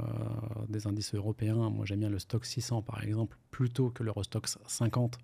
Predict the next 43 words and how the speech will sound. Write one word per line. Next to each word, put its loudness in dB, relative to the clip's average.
ou 0
que 4
le 2
cac 0
quarante, 0
parce -12
que, -8
bon, -4
c'est -6
des -2
indices 0
plus -2
larges. 2
Moi, 2
j'aime 0
bien 2
les 0
indices -4
larges. 2
Donc 8
voilà, 12
donc 4
soit 8
on 10
assemble 8
ça, 6
soit 2
on 4
prend 4
la 2
solution -4
simple 2
de 0
prendre, 0
euh, -4
un 10
seul, 2
euh, -4
E -2
T -4
F, 0
comme 6
le 2